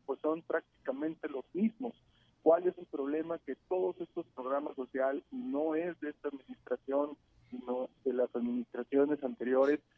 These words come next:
han sido utilizados con fines asistencialistas, ¿no? Lo único que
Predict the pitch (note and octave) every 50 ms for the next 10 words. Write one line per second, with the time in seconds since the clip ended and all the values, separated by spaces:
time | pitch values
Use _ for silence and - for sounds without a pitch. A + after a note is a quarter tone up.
0 | _ _ _ _ _ - D3+ D#3+ F3+ F#3 - - F3 F#3 F3+ E3+ F3+ - - C#3+
1 | C3 B2+ A#2+ - C#3 C3+ C3+ C#3 C#3+ C#3 - - A#2 A#2+ - - C3+ C3+ C3+ C3+
2 | C3+ C3+ - - - B2+ B2 C#3 - - C3 - _ - A#2+ A#2+ A#2+ - - B2
3 | A#2+ A#2 A#2 A#2 - _ _ - G2+ G#2 - - B2 B2 B2+ C3 - _ _ _
4 | - - _ _ - B2+ C3 C3 C3+ D3+ F#3 A3 A#3 G#3+ G3 F#3 F3+ - - -
5 | A#3+ - - _ _ _ _ _ - - - -